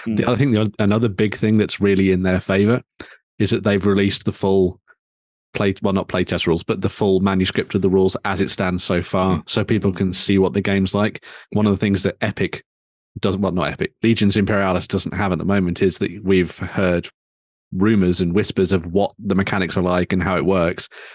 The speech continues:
Speaker 2: but no in-depth rules, and we're not gonna get that until the game comes out in
Speaker 1: Yep.
Speaker 2: late August. Whereas with Warpath now, people can go and literally look at those rules as they stand and
Speaker 3: Yeah.
Speaker 2: make an informed decision about the game and whether or not they wanna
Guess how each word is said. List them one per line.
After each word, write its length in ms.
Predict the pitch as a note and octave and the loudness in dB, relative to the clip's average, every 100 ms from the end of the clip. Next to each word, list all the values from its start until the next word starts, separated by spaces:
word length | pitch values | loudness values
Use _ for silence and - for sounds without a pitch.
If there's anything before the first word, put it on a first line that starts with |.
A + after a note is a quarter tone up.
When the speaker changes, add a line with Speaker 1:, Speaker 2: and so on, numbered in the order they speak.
| - - _ | -20 -20 _
Speaker 2:
but 100 | - G2+ | -4 0
no 220 | G2+ G2+ | 2 2
in-depth 560 | G#2+ G2+ G2 G2 - G#2+ | 2 2 2 -2 -4 2
rules, 360 | G2+ F#2+ F#2+ | 4 6 4
and 100 | G2 | 4
we're 60 | G2+ | 4
not 180 | G#2 G2+ | 4 2
gonna 160 | F#2+ | 0
get 220 | F2+ A2+ - | 0 -2 -2
that 240 | F#2 F#2 | -2 0
until 520 | G2+ G2+ A2+ G2 F#2 | 0 0 2 2 2
the 100 | F2 F#2+ | 0 0
game 240 | F#2+ F#2 | 0 0
comes 240 | F#2+ F#2 | 0 0
out 300 | G2 F#2+ - - - - - - | 0 0 -4 -14 -20 -20 -18 -2
in 100 | G2+ | 2
Speaker 1:
Yep. 80 | F#2+ | 2
Speaker 2:
late 220 | F#2+ F2+ _ - | 0 -4 _ 0
August. 460 | A#2 G2 D2 - - - - - | 0 2 -2 -4 -14 -20 -16 -2
Whereas 360 | G#2+ G2 F#2 F#2 | 0 2 0 2
with 320 | F#2 F2+ - _ _ _ _ _ _ _ _ _ | 2 2 -2 _ _ _ _ _ _ _ _ _
Warpath 400 | G#2 A#2 G#2+ F#2 | 0 0 0 -2
now, 340 | F2+ F2 E2+ F#2+ - | -2 -2 -2 -6 -4
people 260 | A2 G#2 G2 | -2 0 0
can 180 | G2+ F#2+ | 0 0
go 260 | G2+ G2 | 0 0
and 160 | F2+ F2 | 0 0
literally 360 | F#2 G#2 - F#2 | 0 -2 0 2
look 160 | F2+ - | 0 -2
at 60 | |
those 200 | F2+ F2 | -2 0
rules 400 | F2+ E2+ F2 - - - | 2 2 0 -4 -12 -8
as 180 | F#2 - | -6 0
they 140 | F#2 | -2
stand 500 | - F#2+ E2 E2 F2 - | 0 -2 -2 -2 -4 -4
and 120 | F2+ | 0
Speaker 3:
Yeah. 60 | |
Speaker 2:
make 220 | F2+ F#2 F#2+ | 2 0 0
an 60 | |
informed 340 | F2 F2 F2+ E2+ | -4 -2 -2 -2
decision 340 | - F#2 G2 | 0 -2 0
about 200 | F2+ F2 | -2 -2
the 60 | F2 | -2
game 240 | F#2 F2 | -2 0
and 80 | F2 | 0
whether 160 | F2+ F2+ | 0 0
or 40 | |
not 120 | F2 F2 | -2 -2
they 60 | |
wanna 180 | F#2 | -2